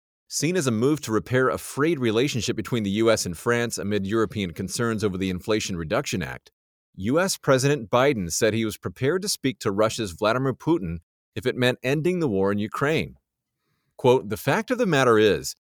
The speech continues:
I have no immediate plans to contact Mister Putin," Biden said in a response to a reporter. He continued, "I'm prepared to speak with Mister Putin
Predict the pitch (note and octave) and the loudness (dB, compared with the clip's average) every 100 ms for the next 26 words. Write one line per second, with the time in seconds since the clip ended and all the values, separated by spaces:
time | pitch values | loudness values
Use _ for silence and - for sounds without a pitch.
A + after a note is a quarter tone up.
0 | _ - C3+ A#2 A#2 C#3 G#3+ F#3+ C3+ C#3 | _ -2 0 2 2 4 4 4 2 2
1 | D3+ - C3 A#2+ G#2 - - B2+ E3 D3+ | 0 0 0 0 0 -4 -6 -4 -2 0
2 | F#2+ - E2 - D2+ F#2 - C#2+ D2 D2 | -2 -2 -8 -8 -8 -10 -10 -12 -8 -6
3 | D#2 D2+ - G2 B2 - _ _ - G#2 | -6 -6 -4 -2 -4 -6 _ _ -6 -2
4 | F#2+ - G2 F2+ - G#2+ F2+ E2+ - F#2 | -2 -2 -4 -4 -6 -4 -2 -4 -4 -4
5 | F2+ B2+ - _ _ _ - D#3 D3 B2+ | -2 -4 -8 _ _ _ -10 -4 -2 0
6 | D#3+ C3+ B2 _ _ - C#3+ C#3 D3 - | 2 2 0 _ _ -2 -2 0 -2 0
7 | E3+ A3 B3+ - F3+ D#3+ _ B2+ B2+ B2 | 0 2 0 -2 -2 -2 _ -8 -4 -6
8 | - B2 - D3+ D#3 | -6 -6 0 0 -2